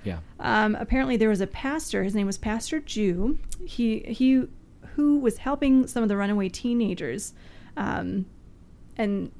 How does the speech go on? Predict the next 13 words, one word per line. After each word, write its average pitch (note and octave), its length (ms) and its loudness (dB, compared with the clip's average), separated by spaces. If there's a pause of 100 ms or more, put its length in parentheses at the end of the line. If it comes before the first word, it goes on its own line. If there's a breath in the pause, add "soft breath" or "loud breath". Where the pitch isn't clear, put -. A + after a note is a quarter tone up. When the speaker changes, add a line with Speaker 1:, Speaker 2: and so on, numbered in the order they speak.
(280)
Speaker 2:
they G#3+ 160 4
were, G#3 200 2
all A3 140 2
of G3+ 60 2
a G3+ 40 -4
sudden, F#3+ 360 0
a G#3 100 -4
couple G3 280 -4
of F3+ 60 -2
them F3+ 100 -2
had G3 120 -2
gone C#3+ 200 -6
missing. - 360 -10